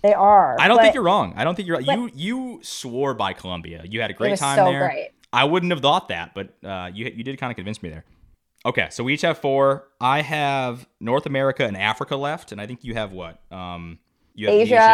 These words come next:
Speaker 2: and Europe.
Speaker 1: and Europe.
Speaker 2: Wow, interesting. Okay, I'm gonna go Africa then. This is, again, I've been to Uganda. It was great. Uh, I would go back in a heartbeat, but I don't think it's gonna make my list. I'm kinda torn between Egypt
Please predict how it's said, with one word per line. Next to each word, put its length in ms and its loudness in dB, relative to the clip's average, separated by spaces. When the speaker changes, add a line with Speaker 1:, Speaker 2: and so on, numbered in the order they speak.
Speaker 2:
and 100 -12
Europe. 160 -2
Speaker 1:
and 100 -4
Europe. 360 0
Speaker 2:
Wow, 320 -10
interesting. 500 -18
Okay, 260 -6
I'm 140 2
gonna 180 4
go 160 4
Africa 460 2
then. 320 -2
This 160 -2
is, 180 -8
again, 380 -4
I've 220 -2
been 180 2
to 60 -6
Uganda. 580 -2
It 60 -6
was 160 -6
great. 580 -10
Uh, 460 -8
I 80 2
would 140 -2
go 120 0
back 240 2
in 80 -4
a 60 -2
heartbeat, 560 -2
but 100 2
I 60 4
don't 220 -2
think 180 -4
it's 200 -8
gonna 200 -2
make 180 -2
my 120 -4
list. 540 -8
I'm 120 0
kinda 240 2
torn 220 0
between 320 -2
Egypt 560 -2